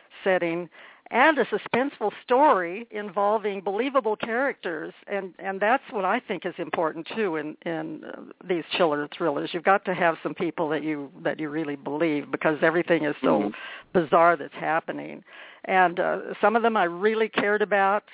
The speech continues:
Speaker 1: uh, especially the characters played by Lawrence Fishburne. He always brings so much to a, any movie that he's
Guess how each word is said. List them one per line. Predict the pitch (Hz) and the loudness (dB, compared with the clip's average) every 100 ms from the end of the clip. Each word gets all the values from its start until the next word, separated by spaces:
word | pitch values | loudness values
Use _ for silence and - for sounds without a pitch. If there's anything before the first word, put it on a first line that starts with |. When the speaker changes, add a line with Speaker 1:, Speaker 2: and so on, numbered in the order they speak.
| - - - - - | -20 -20 -20 -14 -6
Speaker 1:
uh, | 165 160 170 | -4 -4 -4
especially | - 196 - 202 | 0 0 0 -2
the | 175 | -2
characters | - 190 185 - 175 - | -2 0 0 0 -8 -4
played | 180 170 | -2 0
by | 151 165 170 | 2 2 4
Lawrence | 175 175 175 - | 6 6 4 -2
Fishburne. | 170 165 - 175 165 175 175 - - - | -4 -4 -2 0 0 -2 -8 -16 -16 0
He | 202 | 6
always | 180 170 160 | 6 6 0
brings | 165 165 156 - _ - | -4 -4 -8 -14 _ 0
so | 185 | 0
much | 180 156 147 - - _ _ _ _ _ _ _ _ _ _ 160 160 226 | 2 -2 -2 -8 -14 _ _ _ _ _ _ _ _ _ _ -20 -6 -2
to | 165 | 0
a, | 156 147 - | 0 -4 -4
any | 196 180 | -2 0
movie | 160 147 156 | 0 -2 -2
that | 151 | -2
he's | 151 | -4